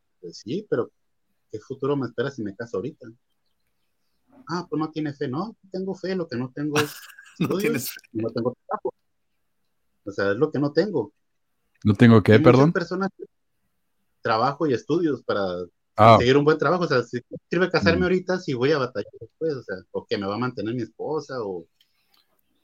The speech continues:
Speaker 1: o vamos a estar batallando. Imagínate, si de por sí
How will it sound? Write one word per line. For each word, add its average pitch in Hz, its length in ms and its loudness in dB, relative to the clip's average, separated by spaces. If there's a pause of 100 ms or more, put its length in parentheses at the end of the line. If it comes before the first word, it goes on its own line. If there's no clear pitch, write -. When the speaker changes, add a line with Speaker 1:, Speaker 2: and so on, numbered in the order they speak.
Speaker 1:
o 92 280 -6
vamos 123 240 -4
a 110 40 -10
estar 110 160 -8
batallando. 107 840 -4 (500)
Imagínate, 101 600 -4
si - 160 -12
de 98 100 -6
por 98 220 -10
sí 113 240 -4